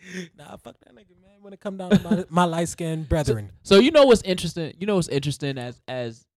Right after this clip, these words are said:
Speaker 2: you know, I s-, kind of watched the different conversations, uh, about this whole Ayesha Curry thing that was mad old and
Speaker 1: Fuck
Speaker 2: then
Speaker 1: her
Speaker 2: it came back.
Speaker 1: feelings, but go ahead.
Speaker 2: The, the universal connection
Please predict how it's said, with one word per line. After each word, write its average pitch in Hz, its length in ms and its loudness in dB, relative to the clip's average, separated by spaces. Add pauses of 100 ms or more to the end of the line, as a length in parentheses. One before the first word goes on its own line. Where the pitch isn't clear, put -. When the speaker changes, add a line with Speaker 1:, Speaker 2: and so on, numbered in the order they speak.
(120)
Speaker 2:
you 156 80 -8
know, 117 340 -4 (1120)
I 151 140 4
s-, 143 120 -2 (120)
kind 147 260 -4
of 123 80 -2
watched 123 560 -6
the 135 80 -8
different 131 500 -4
conversations, 113 1160 -10 (420)
uh, 117 300 2
about 117 340 2
this 120 140 -10
whole 131 140 -4
Ayesha 113 500 -12
Curry 117 560 -12 (160)
thing 120 340 -8
that 107 160 -12
was - 160 -20
mad 113 320 -8
old 110 300 -6
and 107 100 -4
Speaker 1:
Fuck 247 200 0
Speaker 2:
then 170 100 0
Speaker 1:
her - 20 2
Speaker 2:
it 113 140 -4
came 117 80 -4
back. 113 160 -2
Speaker 1:
feelings, - 240 -20
but 98 160 -20
go 143 140 -14
ahead. 92 180 -18 (1500)
Speaker 2:
The, 151 320 2
the 139 80 0
universal 165 720 2
connection 120 800 -8